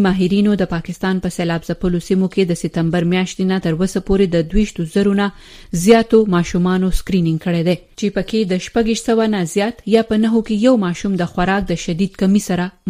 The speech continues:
مخ موندل شوی دی. د یونیسف ریپورت وایي، بلوچستان او سند په سیلاب ځپلو سیمو کې د لسو لکو نه زیاتو کسانو ته د څښلو پاکو اوبو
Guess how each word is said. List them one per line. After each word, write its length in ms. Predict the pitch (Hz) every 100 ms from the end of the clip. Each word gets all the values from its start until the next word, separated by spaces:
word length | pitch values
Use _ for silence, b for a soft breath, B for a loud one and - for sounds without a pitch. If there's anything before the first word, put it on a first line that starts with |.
| 196
مخ 180 | 185 -
موندل 380 | 185 185 214 -
شوی 240 | 180 165 180
دی. 60 | - _ _ -
د 80 | 165
یونیسف 380 | 160 165 175 165
ریپورت 280 | 170 185 180
وایي، 140 | 202 208 B B B
بلوچستان 580 | 220 233 240 226 247 247 -
او 100 | 190 190
سند 240 | - 226
په 140 | 214 185
سیلاب 280 | 180 175 170
ځپلو 320 | 175 190 185 170
سیمو 200 | - 208 196
کې 220 | 208 190
د 160 | 170 175
لسو 220 | 208 - 202 185
لکو 240 | 185 196 190
نه 100 | 185
زیاتو 360 | - 208 220 170 -
کسانو 380 | 170 - 190 190
ته 100 | 190 190 165
د 100 | 165
څښلو 340 | - - 202 208 202 B B B -
پاکو 320 | 220 226 233 233 - 185
اوبو 240 | 170 196